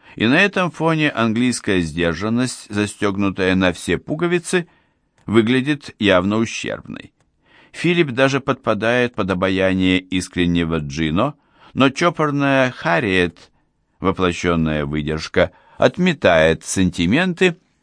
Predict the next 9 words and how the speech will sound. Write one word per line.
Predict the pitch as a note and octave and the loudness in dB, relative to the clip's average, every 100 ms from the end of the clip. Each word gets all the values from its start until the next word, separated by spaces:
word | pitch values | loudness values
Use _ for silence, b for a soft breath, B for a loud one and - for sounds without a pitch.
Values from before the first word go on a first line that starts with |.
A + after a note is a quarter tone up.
| - | 0
и | C3+ | 2
навязывает | C#3 D#3 F3 D#3+ D3 C#3 - | 4 4 4 4 4 4 2
остальным | A#2+ A#2+ - A2+ A2+ C#3+ D3+ C#3 - | -2 0 0 2 2 2 2 0 -4
свою | - G#2+ A2+ A2+ F#2 | -4 2 4 4 2
волю. | C#2+ G1+ G#1 - b b b b b b b | -2 -6 -8 -10 b b b b b b b
В | |
результате | A#2 D3 C#3+ G3+ F#3+ E3+ C3+ - | 2 2 2 0 2 0 -2 -10
все | - D3+ C3+ | -6 0 0
персонажи | A2+ G#2+ - G#2 A2+ B2+ A#2 A2+ | 0 -2 0 0 2 0 2 0